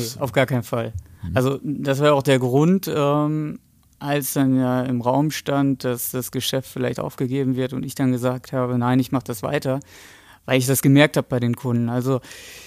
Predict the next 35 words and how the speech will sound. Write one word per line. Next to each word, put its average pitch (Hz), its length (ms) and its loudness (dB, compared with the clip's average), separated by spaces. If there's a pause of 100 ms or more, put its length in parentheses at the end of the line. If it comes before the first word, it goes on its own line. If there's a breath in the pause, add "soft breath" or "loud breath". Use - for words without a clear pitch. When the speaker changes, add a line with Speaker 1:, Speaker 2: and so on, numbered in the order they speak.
(680 loud breath)
Speaker 1:
die 147 960 -8
wären 151 240 6
wirklich 165 260 0
traurig 170 360 4
gewesen, 139 520 2
hätten 143 280 0
wir 135 100 4
jetzt 135 200 2
den 147 80 4
Laden 139 200 4
zugemacht. 135 680 0
Und, 131 540 -4
äh, - 220 -6
ich - 420 -12
hab - 260 -10
halt 135 180 -4
auch 143 220 0
sehr 127 280 -4
viel 139 340 -4
Spaß - 420 -4
bei 127 140 0
der 131 160 0
Arbeit 143 480 0
und 127 420 -2
bin 139 440 -2
dann 151 140 6
immer 147 200 4
froh, 156 360 0
wenn 151 220 6
der 139 140 4
Kunde 170 580 4
ein 143 400 -4
positives 143 540 -4
Feedback 160 380 -2
gibt, - 360 -2